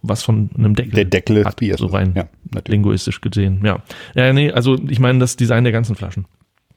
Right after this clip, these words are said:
Speaker 1: Die sehen so ein bisschen durcheinander aus. Also das ist alles sehr bunt und dann sehen die kleinen Flaschen aber vollkommen anders aus.
Speaker 2: Ja.
Speaker 1: Dann haben sie einen Regenbogen, dann haben sie einen Schwan.
Speaker 2: Ja.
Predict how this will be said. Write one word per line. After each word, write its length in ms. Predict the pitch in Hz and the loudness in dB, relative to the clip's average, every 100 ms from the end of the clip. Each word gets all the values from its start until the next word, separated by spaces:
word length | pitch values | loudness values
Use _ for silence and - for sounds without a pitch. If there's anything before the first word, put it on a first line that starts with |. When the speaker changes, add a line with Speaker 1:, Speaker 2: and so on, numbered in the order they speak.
| _ _ - - _ - - - | _ _ -20 -20 _ -20 -20 0
Speaker 1:
Die 60 | 120 | 2
sehen 200 | 135 151 | 4 4
so 60 | |
ein 40 | 143 | 4
bisschen 240 | 151 160 | 2 0
durcheinander 420 | 143 143 156 196 | 2 2 2 2
aus. 160 | 110 110 | 2 0
Also 140 | 110 | 0
das 160 | 113 117 | 2 0
ist 120 | 123 | -2
alles 200 | - 131 | -6 -2
sehr 120 | 123 | -2
bunt 400 | 107 117 170 165 147 | 2 4 4 4 2
und 180 | 123 | 0
dann 220 | 110 113 113 | 2 0 2
sehen 180 | 123 | 2
die 80 | 123 | 2
kleinen 340 | - 95 120 151 | 0 0 2 2
Flaschen 260 | 135 143 | 0 2
aber 140 | 123 104 | 0 -2
vollkommen 640 | - - 269 - 151 131 | -4 -2 -2 2 2 2
anders 340 | 151 139 92 | 4 2 0
aus. 420 | - 85 139 - - _ 98 | -4 -2 -2 -2 -12 _ -20
Speaker 2:
Ja. 160 | 82 - _ _ _ _ _ _ _ _ _ _ _ _ _ _ | -20 -20 _ _ _ _ _ _ _ _ _ _ _ _ _ _
Speaker 1:
Dann 180 | - 110 | -2 2
haben 100 | 117 | 2
sie 80 | 117 | 2
einen 80 | 107 | 2
Regenbogen, 400 | 107 135 147 156 | 2 2 2 2
dann 120 | 113 | 2
haben 100 | 117 | 2
sie 60 | 110 | 0
einen 60 | |
Schwan. 480 | 95 - 87 101 165 - _ - | -2 -4 0 2 2 -2 _ -8
Speaker 2:
Ja. 240 | 98 | -6